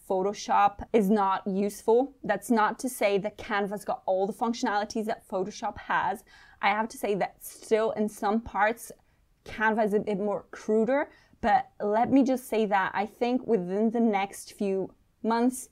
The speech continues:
years, I think they're gonna develop this platform even more. But their main goal, and you can see it, it's infused within the whole app, their main goal is to keep it as simple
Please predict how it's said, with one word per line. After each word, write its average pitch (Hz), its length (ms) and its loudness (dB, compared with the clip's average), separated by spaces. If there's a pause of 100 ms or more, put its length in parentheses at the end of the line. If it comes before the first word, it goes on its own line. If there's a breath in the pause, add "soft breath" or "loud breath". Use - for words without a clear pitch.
(160)
years, 208 520 2
I 208 140 2
think 240 240 -2
they're 214 140 0
gonna 202 220 -2
develop 190 440 0
this 196 200 -4
platform 185 580 -6
even 175 320 -4
more. 226 300 0 (460 soft breath)
But 196 360 2
their 240 320 4
main 226 380 2
goal, 190 480 4
and 190 100 2
you 208 80 0
can 208 180 -2
see 233 380 2
it, 226 160 0
it's - 140 -10
infused 220 560 2
within 214 260 2
the 214 80 -6
whole - 380 -6
app, 180 280 -4 (280 soft breath)
their 220 160 0
main 269 180 6
goal 196 380 0 (120)
is - 180 -8
to 220 100 -4
keep - 320 -2
it 208 160 -6
as 190 180 -6
simple 269 580 2